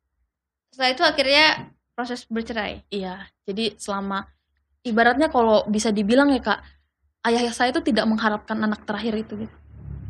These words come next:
Speaker 1: Iya, karena dari awal dia pengennya cowok ya?
Speaker 2: Iya.
Speaker 1: Nah, eh, berarti bercerai sebenarnya bukan gara-gara tante kamu kan?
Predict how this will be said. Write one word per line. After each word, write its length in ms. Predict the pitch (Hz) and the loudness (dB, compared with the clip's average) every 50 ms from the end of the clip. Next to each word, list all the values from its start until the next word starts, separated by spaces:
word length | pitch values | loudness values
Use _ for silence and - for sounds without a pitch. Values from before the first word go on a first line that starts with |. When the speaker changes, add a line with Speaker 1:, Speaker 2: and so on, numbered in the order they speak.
| - - | -10 -8
Speaker 1:
Iya, 240 | 226 214 208 202 202 214 | -6 -6 -6 -6 -8 -10
karena 380 | 220 220 214 233 254 269 262 - - _ _ _ _ _ _ _ _ | -10 -8 -6 -4 -4 -6 -6 -10 -16 _ _ _ _ _ _ _ _
dari 240 | - 226 226 220 214 | -8 -4 -2 0 0
awal 240 | 214 220 240 269 | 0 2 0 0
dia 80 | 269 294 | 0 0
pengennya 320 | 285 262 240 240 254 262 | 0 -2 -2 -4 -4 -4
cowok 320 | 254 254 226 220 226 226 - | -4 -2 -2 0 0 -2 -2
ya? 180 | - 196 202 196 - _ | -4 -8 -10 -12 -12 _
Speaker 2:
Iya. 200 | 220 214 - - - - - _ _ _ _ _ _ _ _ _ _ _ - - - - - _ _ _ _ _ _ _ _ _ _ _ _ _ _ _ _ | -10 -10 -10 -10 -12 -16 -20 _ _ _ _ _ _ _ _ _ _ _ -10 -10 -10 -10 -14 _ _ _ _ _ _ _ _ _ _ _ _ _ _ _ _
Speaker 1:
Nah, 180 | 247 240 220 - - _ _ _ _ _ _ _ _ _ _ _ _ _ _ _ _ | -10 -10 -10 -10 -14 _ _ _ _ _ _ _ _ _ _ _ _ _ _ _ _
eh, 460 | - 247 247 247 240 247 247 247 240 233 233 | -2 0 2 4 4 6 6 6 6 4 4
berarti 240 | 240 247 247 - | 2 2 2 2
bercerai 400 | 339 302 294 285 - - 269 311 | 4 4 4 4 4 2 2 2
sebenarnya 320 | 320 330 269 254 262 302 302 | 2 2 2 2 2 2 2
bukan 180 | 285 262 247 240 | 0 0 0 2
gara-gara 760 | 226 220 214 214 208 208 208 202 208 202 202 196 196 - - - - _ _ _ _ _ _ _ _ _ _ _ _ _ _ _ _ _ | 2 2 2 2 2 0 0 0 0 0 0 0 -2 -4 -6 -10 -16 _ _ _ _ _ _ _ _ _ _ _ _ _ _ _ _ _
tante 260 | _ 220 226 226 220 | _ -4 -2 -2 -2
kamu 280 | 226 214 214 240 254 254 | -2 -4 -2 -2 -2 -2
kan? 200 | 233 214 196 190 | -4 -4 -6 -10